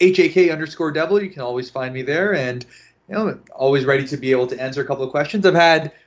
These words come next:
a few people actually reach out to me over ti-, over a period of time, so happy to always answer. And, uh, yeah, always excited to be able to do this, and glad to have you back on this as well, Mike.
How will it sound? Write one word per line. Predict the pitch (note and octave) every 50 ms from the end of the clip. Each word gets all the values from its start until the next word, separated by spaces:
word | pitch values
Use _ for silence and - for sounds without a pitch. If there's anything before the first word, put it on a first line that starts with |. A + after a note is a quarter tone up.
| _
a | - C3+
few | C3 - E3
people | C3+ D3+ C#3+ C3+ C3
actually | B2+ B2 B2 - C#3+ B2+ B2+ B2 A#2+ A#2 _
reach | A#2+ A#2+ A#2
out | C3+ B2 B2
to | - C#3+
me | C#3 C#3
over | C#3 C3+ C#3 D3 D3
ti-, | C#3+ - D#3+ D3+ C#3 C#3+ C#3 - -
over | C#3+ D3 D3
a |
period | C#3+ - E3 D#3+ D#3
of | D3+
time, | - F3+ F#3+ G3 G3
so | - - B2+ B2 B2
happy | - C3 C3 C3 D3 C3
to | B2 A#2+
always | A#2+ A#2+ A#2+ B2 A#2+ A#2+
answer. | B2+ C3 C3+ - F3+ F#3 F#3+ F#3+ - _ _ _ _ _ _ _
And, | - A#2+ A#2+ B2 B2 B2 B2 B2+ B2 B2+
uh, | C3 B2+ B2+ B2+ B2 A#2 A#2+ -
yeah, | - F3 G#3+ C#4 C#4+ - - _ _ _ - - - - - -
always | - A2 A#2 B2 B2+ B2 A#2 A#2 -
excited | B2+ - - C#3 B2+ B2+ B2
to | B2 C3
be | C3 B2+
able | B2+ B2+
to | B2+ -
do | C3+ C3 C#3+
this, | E3 G3 G3 - D3+
and | B2 A#2+ A2+
glad | A2+ A#2 A#2+ B2
to | - A#2+
have | B2+ C3 C3
you | C#3+ D3+ D#3 D#3+ D#3 - _ _ _ _
back | - - - - -
on | E3 D#3 D3+
this | D3 D3 - -
as | - B2+
well, | C3 A2
Mike. | G2 F#2+ G2 G2+ -